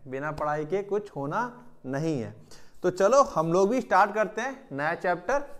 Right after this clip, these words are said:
चैप्टर नंबर फ़ाइव, drugs acting on central nervous system। इसका लेक्चर नंबर वन है। तो नाम से समझ में आ रहा है कि ऐसे ड्रग्स जो हमारे सेंट्रल नर्वस सिस्टम के ऊपर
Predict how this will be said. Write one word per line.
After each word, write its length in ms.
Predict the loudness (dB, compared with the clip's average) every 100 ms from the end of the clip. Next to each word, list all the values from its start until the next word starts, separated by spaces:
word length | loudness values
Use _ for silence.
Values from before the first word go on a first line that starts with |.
| -14 -6
चैप्टर 240 | -6 -4
नंबर 220 | -2 -2 2
फ़ाइव, 380 | 6 6 4 -2 -14 -20 _ _ -20 -8
drugs 420 | 6 8 8 4 2
acting 380 | 2 2 0 4
on 240 | 4 4 0 -14 -18 -20
central 760 | -8 2 4 2 4 6 6
nervous 480 | 6 4 4 2 0
system। 400 | -2 -4 0 0 0 -6 -20 -20 -20 -20 -6
इसका 200 | -4 0
लेक्चर 280 | 2 2 0
नंबर 200 | 2 2
वन 220 | 2 0
है। 80 | -2 -8 -16 -20 _ _ 4
तो 100 | 6 8 6 4 -2 -14 -20 _ _ -10
नाम 300 | 0 2 2
से 80 | 2
समझ 180 | 0 0
में 140 | 4
आ 100 | 6
रहा 160 | 6 4
है 140 | 2
कि 380 | -2 -4 -6 -2
ऐसे 340 | 2 2 4 4
ड्रग्स 380 | 4 2 0 -2
जो 140 | 0
हमारे 360 | 2 2 2 0
सेंट्रल 880 | -2 -10 -4 -2 0 -2 0 2 2
नर्वस 380 | 0 0 0 -2
सिस्टम 340 | -4 -2 -4
के 120 | 2
ऊपर 320 | 2 2 -4